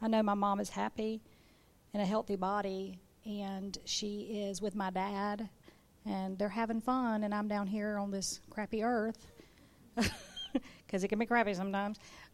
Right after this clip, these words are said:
Um, so I guess the encouragement, you know, is that it does get easier with time, um, but it's never a "I'm over it" kind of thing. But it does get easier with time after you've lost your mom,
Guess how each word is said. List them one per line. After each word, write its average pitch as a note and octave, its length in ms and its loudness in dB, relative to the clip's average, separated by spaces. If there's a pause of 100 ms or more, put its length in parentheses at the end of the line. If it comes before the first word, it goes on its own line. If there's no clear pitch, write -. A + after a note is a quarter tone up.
Um, A3 480 2 (140)
so B3 580 10 (800)
I B3 80 2
guess C4+ 300 4
the C4 80 2
encouragement, A#3+ 580 2
you A#3+ 80 0
know, A3+ 180 4
is G#3+ 220 2
that G#3+ 320 2 (640)
it B3+ 180 4
does B3 280 6
get C#4+ 200 0
easier C4+ 460 2
with D#4+ 220 0
time, E4 580 6 (320)
um, C4+ 460 6 (880)
but A3+ 260 4 (460)
it's A3+ 240 0
never A#3 460 4
a G#3 640 0 (920)
"I'm G#3 200 0
over G3 340 -4
it" - 100 -14
kind G#3 240 -8
of G3 60 -10
thing. G#3+ 460 -8
But A3+ 100 -4
it G#3 80 -4
does G#3 240 -2
get G3+ 160 -4
easier A3 380 -2
with G#3+ 140 -4
time G#3+ 360 0
after G#3+ 240 -4
you've G#3 140 -6
lost G#3+ 260 -2
your A3 80 -6
mom, G#3 460 -2